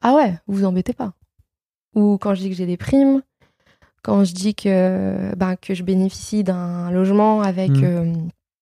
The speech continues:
Speaker 1: un salaire, euh, un loyer, pardon, plus avantageux,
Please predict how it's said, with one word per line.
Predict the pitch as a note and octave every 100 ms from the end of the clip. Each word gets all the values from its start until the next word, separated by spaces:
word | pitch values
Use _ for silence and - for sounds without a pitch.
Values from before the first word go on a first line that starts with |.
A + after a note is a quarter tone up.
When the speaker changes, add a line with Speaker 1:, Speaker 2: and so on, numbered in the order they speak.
| _ _ - -
Speaker 1:
un | F#3+ F3+ F3
salaire, | E3+ F#3 F3+ F3+
euh, | F3 F3 G3+ -
un | F#3 E3+
loyer, | E3 F3+ F#3
pardon, | F3+ F3+ F3+ E3+
plus | - - F3+ F3
avantageux, | F3 F3 F3 F3 G#3+